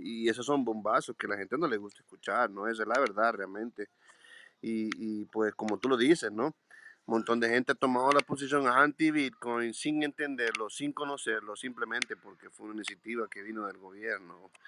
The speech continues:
Eh, tiene sus pros y tiene sus contras. Lo bueno es que más del noventa y cinco por ciento de la población está a favor de él. Muchos men-, muchos de nosotros no entendíamos ni sabíamos que era Bitcoin antes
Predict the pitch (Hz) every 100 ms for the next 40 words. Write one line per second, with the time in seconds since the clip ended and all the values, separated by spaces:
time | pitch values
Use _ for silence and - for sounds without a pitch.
0 | - - - - - 110 107 107 104 127
1 | 135 135 123 127 131 120 127 123 117 -
2 | 127 147 131 123 120 117 143 214 - 151
3 | 139 - - - _ 117 123 127 131 120
4 | 117 117 113 107 104 139 151 139 123 131
5 | 131 123 113 110 110 107 185 180 - 113
6 | 110 107 107 101 104 113 180 131 107 110
7 | 110 110 113 113 110 110 98 127 156 175
8 | 147 135 135 175 - 190 - _ - -
9 | - - 113 123 131 117 113 135 175 143
10 | 123 113 113 127 135 123 117 113 110 147
11 | - 117 110 110